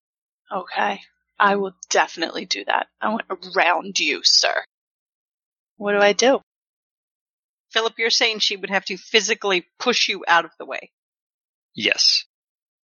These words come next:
Speaker 2: Then let's do fighting brawl and against Philip's dodge. It's just an awkward dance. Y-, you can't really.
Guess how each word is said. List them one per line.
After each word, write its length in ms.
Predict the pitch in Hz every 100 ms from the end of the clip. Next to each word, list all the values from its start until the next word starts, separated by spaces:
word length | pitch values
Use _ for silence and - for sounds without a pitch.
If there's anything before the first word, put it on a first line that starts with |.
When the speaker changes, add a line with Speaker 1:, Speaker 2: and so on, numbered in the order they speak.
| _ _ _ -
Speaker 2:
Then 200 | 190 185
let's 260 | 185 190 -
do 380 | 190 185 190 185
fighting 840 | - - 180 180 185 185 180 190 -
brawl 480 | 170 185 202 202 202 _ _ _ _ -
and 960 | 180 175 175 180 175 175 175 170 175 - _ _ _ _ -
against 440 | - - 180 180 -
Philip's 500 | 185 185 - - - -
dodge. 420 | - - - - _ _ _ _ _ _ _ _ _ _ _ _ -
It's 200 | - -
just 220 | - -
an 100 | 285
awkward 400 | - 262 262 254
dance. 540 | 254 269 302 - - - _ _ _ _ _ _ _ -
Y-, 100 | 208
you 160 | - -
can't 320 | - 220 214
really. 500 | 214 214 208 208 196